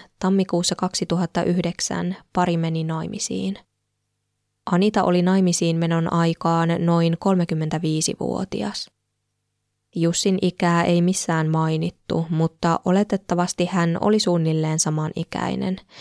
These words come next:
sillä parihan oli alun perin tutustunut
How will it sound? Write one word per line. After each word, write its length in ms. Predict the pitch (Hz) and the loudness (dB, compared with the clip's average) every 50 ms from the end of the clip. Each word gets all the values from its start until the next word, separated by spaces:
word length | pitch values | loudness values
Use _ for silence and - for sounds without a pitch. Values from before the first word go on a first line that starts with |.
| - - - - _ | -20 -20 -20 -12 _
sillä 360 | - - 165 165 165 160 - - | -2 0 2 2 2 2 0 -2
parihan 480 | - 165 165 170 175 180 185 170 170 - - | -2 0 0 0 2 2 2 0 0 0 2
oli 160 | 208 214 208 - | 2 2 2 2
alun 220 | 175 175 165 160 | 2 2 2 2
perin 260 | 160 156 156 156 160 | 0 0 -2 -2 -2
tutustunut 600 | - 165 - - 165 - - - 151 151 - 175 | -2 -4 -4 -2 -4 -4 -4 -6 -4 -4 -4 -6